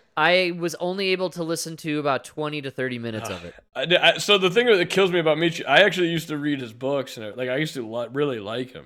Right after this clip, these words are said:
Speaker 1: Yeah.
Speaker 2: But, but then what, dude, his whole career could be summed up by this interview with Joe Rogan. It's
Speaker 1: I,
Speaker 2: like,
Speaker 1: yeah.
Speaker 2: <gasps> you hit a certain point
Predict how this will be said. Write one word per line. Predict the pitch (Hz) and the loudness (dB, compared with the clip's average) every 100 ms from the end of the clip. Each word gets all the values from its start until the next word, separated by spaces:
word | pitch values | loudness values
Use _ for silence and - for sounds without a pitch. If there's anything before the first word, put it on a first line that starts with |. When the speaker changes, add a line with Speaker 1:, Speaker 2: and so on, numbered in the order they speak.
| - | -8
Speaker 1:
Yeah. | 220 233 135 85 - | -2 -2 -2 -8 -8
Speaker 2:
But, | 143 143 - - _ _ _ 160 | -2 0 -2 -8 _ _ _ -2
but | 160 | 2
then | 196 190 | 4 8
what, | 170 160 - 151 | 8 8 4 -4
dude, | 156 143 | -2 0
his | 147 135 | -2 0
whole | 165 180 | 2 2
career | 170 165 175 165 | 0 4 4 4
could | 135 | 0
be | 131 | -4
summed | - 160 143 | -2 -2 2
up | 151 143 | 0 2
by | 151 147 | 2 2
this | 135 151 | 0 -4
interview | 151 139 135 | -4 -4 -4
with | 123 | -4
Joe | 127 123 | -4 -4
Rogan. | 117 123 127 123 107 | -2 -2 -2 -6 -10
It's | 117 | -4
Speaker 1:
I, | 135 | -2
Speaker 2:
like, | 127 120 | -2 -2
Speaker 1:
yeah. | 151 151 - | -4 -6 -10
Speaker 2:
<gasps> | - - - - - - | -8 -6 -6 -8 -10 -4
you | 170 | 2
hit | 165 202 | 6 6
a | 185 | 6
certain | - 156 156 | 2 0 0
point | 185 180 170 | 2 2 2